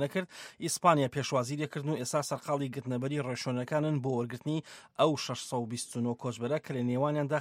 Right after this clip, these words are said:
خانمی دووجان و چەندی مناڵی بێسەرپەرش هەن. هەواڵە سەرەتایەکان وا بوو کە زیاد لە سەد مناڵی بێسەرپەرش کە دایک و باوشیان لەگەڵ دانیە لە ناو کەشتەکاندا، کەشتەکەدا بوون. ڕێکخراینە دەوڵەتی پزیشکانی بێسنوور هەستا بوون بە دابینکردنی ئەو کەشتیە فریاگوزاریە کە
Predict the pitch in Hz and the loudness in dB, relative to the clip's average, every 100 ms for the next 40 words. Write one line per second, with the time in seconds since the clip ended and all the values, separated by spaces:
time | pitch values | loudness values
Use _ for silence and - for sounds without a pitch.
0 | - 135 120 139 123 120 156 156 165 - | -2 -2 0 0 -2 -2 0 0 0 -6
1 | - - - 139 123 131 120 127 123 123 | -18 -6 2 2 4 2 4 2 0 -4
2 | - 117 127 156 - 139 92 - - - | -6 -8 -6 -4 0 -2 -2 -14 -10 0
3 | 127 117 117 - 120 127 120 135 151 147 | 4 6 4 -2 -4 0 -2 0 2 4
4 | 117 147 156 - 120 117 135 120 110 107 | 2 0 -4 0 0 2 0 0 -2 -2
5 | - 147 120 113 120 120 117 117 - 123 | 2 2 2 0 -2 -4 -6 -8 -6 -4
6 | 165 - - - 151 143 135 131 135 147 | -4 -8 -20 -8 -2 2 2 2 2 2
7 | 131 113 117 156 143 147 151 123 135 - | 0 -2 -2 0 2 2 2 2 2 0
8 | 123 117 - 139 151 170 _ _ _ - | -6 -6 -4 0 2 0 _ _ _ -8
9 | 127 120 170 131 107 107 104 113 135 131 | -6 -2 -2 0 -2 -4 -6 -4 0 0
10 | 127 127 120 151 127 123 - 147 143 127 | 0 -2 -2 -4 -6 -6 -2 0 0 -2
11 | - 147 135 151 - 143 160 180 - - | -4 -4 -4 -4 0 0 0 -4 -8 -16
12 | - 135 131 123 123 - 123 151 135 156 | -2 2 2 2 0 -2 -2 0 0 -2
13 | 139 - - 117 117 123 120 123 123 117 | -4 -6 -4 -4 -2 -4 -2 -4 -2 0
14 | 147 160 - | 0 -2 0